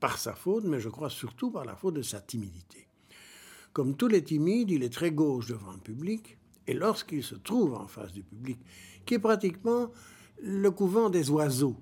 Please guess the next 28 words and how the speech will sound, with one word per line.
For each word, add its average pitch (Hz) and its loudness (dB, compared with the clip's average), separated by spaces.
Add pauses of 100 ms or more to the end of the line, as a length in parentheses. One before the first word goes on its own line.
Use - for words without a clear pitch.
(380)
Pour 143 -2
sa 147 0
première 151 0
conférence, 123 -4
il 170 2
commence 180 0
à 139 -2
sortir 165 -4
des 151 -2 (160)
insanités, 117 -6
des 120 -2
monstruosités. 127 -2 (400)
Et 165 4
je 151 4
ne 170 4
crois 160 0
pas 269 -2
qu'elles 185 -4
soient 156 -4
imputables 139 -2
au 104 -6
fait 139 -4
qu'il 120 -10
est - -10
syphilitique 98 -14
au 90 -12
dernier 110 -6
degré 117 0